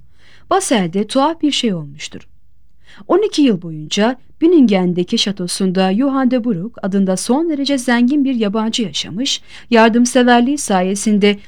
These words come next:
bütün kent ahalisince sevilmiş ve sayılmıştı.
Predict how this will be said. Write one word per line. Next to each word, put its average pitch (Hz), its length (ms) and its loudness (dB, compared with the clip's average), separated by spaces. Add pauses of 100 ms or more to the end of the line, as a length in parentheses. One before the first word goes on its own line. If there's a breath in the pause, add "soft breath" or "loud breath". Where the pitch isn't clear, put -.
(120 loud breath)
bütün 262 360 -2
kent 320 280 0
ahalisince 196 760 2
sevilmiş 190 640 -2
ve 254 80 -4
sayılmıştı. 160 640 -10